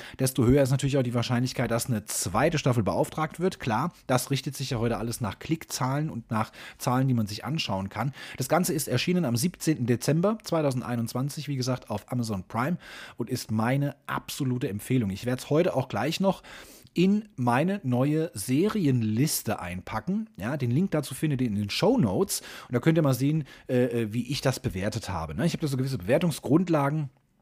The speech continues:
die ich mir ausgedacht habe, äh, äh, wie ich jetzt diese, ähm, wie ich diese,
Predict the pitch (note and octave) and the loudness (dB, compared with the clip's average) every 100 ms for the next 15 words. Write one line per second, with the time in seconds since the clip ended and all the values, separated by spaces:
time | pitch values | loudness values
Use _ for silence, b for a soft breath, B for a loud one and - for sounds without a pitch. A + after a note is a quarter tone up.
0 | _ _ _ - - C#3 C#3 A#2+ C3+ D3 | _ _ _ -4 0 2 2 0 0 0
1 | C3+ - C3 B2+ C3+ B B B - A#2+ | 0 0 0 2 2 B B B 0 4
2 | A#2+ A#2 - G2+ G#2+ A2+ A#2 A2+ G#2 G#2+ | 4 2 -2 -8 -10 -6 -6 -6 -8 -6
3 | G#2 A2+ C3 - - - B2 A2+ A2+ G#2 | -4 0 0 -2 -8 -4 -2 2 2 2
4 | G2+ A2+ G#2+ G2 F#2+ F#2+ - B B - | 0 -2 -2 -2 -4 -6 -12 B B -8
5 | G2+ A2 F#2 G2 | -6 -4 -4 -4